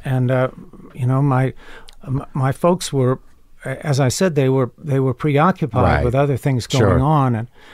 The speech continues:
Speaker 1: I, I think it's a time when you really need, when young people need their families to sort of support them into adulthood, you know,
Speaker 2: Yeah,
Speaker 1: and
Speaker 2: give them
Speaker 1: through
Speaker 2: some tools.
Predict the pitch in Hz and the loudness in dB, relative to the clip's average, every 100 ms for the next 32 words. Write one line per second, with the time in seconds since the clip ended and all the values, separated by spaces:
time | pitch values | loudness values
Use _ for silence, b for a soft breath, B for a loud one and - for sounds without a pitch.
0 | B 185 - 208 247 233 - 165 170 175 | B -10 -4 -2 0 0 -2 -2 2 4
1 | 165 151 139 131 135 160 170 156 147 147 | 4 4 2 2 2 2 4 2 2 2
2 | 151 143 147 135 135 165 160 156 139 131 | 0 -2 -2 0 2 2 0 -2 0 2
3 | 135 135 127 120 - 143 147 143 127 - | 0 0 0 0 0 0 0 2 -2 -4
4 | 131 - 143 131 120 - B B B - | -8 -4 0 0 0 -6 B B B -6
5 | 139 - 190 190 - 131 131 - 151 143 | -4 2 2 2 2 2 2 0 2 4
6 | 147 - 147 139 135 - 123 127 135 120 | 2 2 0 2 0 -2 0 2 2 -2
7 | 101 104 117 113 120 120 113 131 147 98 | -4 -4 -2 0 0 0 2 4 4 2
8 | - 147 95 73 - | 4 4 2 -2 -10